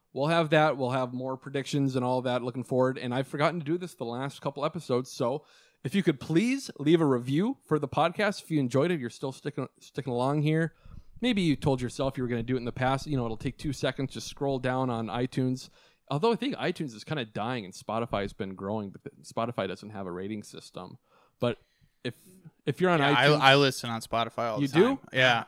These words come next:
Speaker 1: Apple's just so much easier for me.
Speaker 2: Really?
Speaker 1: Well, I, like, Spotify is music,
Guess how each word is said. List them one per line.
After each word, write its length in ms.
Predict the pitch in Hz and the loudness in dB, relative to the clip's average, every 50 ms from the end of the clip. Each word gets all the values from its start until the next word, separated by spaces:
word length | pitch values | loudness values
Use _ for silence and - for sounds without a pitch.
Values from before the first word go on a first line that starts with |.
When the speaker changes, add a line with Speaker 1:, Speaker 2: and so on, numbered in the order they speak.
| - | -2
Speaker 1:
Apple's 360 | 131 156 180 - 214 185 156 - | -2 -2 0 0 -2 -6 -6 -8
just 140 | 139 - | -14 -10
so 80 | - 151 | -8 -6
much 220 | 147 139 127 - | -4 -4 -6 -6
easier 360 | - 117 120 120 123 - - - | -8 -8 -8 -8 -8 -12 -14 -14
for 140 | - - - | -14 -14 -14
me. 200 | 90 - - - - - - - - - - | -14 -14 -16 -16 -16 -8 -6 -6 -6 -6 -8
Speaker 2:
Really? 420 | 151 165 214 233 156 113 101 - - - | -6 -4 -2 -2 -2 -4 -6 -10 -14 -14
Speaker 1:
Well, 260 | - 165 180 190 - - | -6 -4 -2 -2 -2 0
I, 120 | 175 175 175 - - 156 - - - - - | -2 -2 -2 -4 -16 -20 -20 -20 -20 -14 0
like, 200 | - 165 165 147 - | 4 4 4 4 2
Spotify 640 | - - - 160 165 180 196 180 - 185 185 190 | -8 0 4 8 8 8 8 8 8 8 8 8
is 200 | 175 156 127 117 | 6 2 0 2
music, 580 | 127 131 143 147 143 135 151 147 143 - - - | 4 6 6 6 6 6 6 4 4 0 -10 -8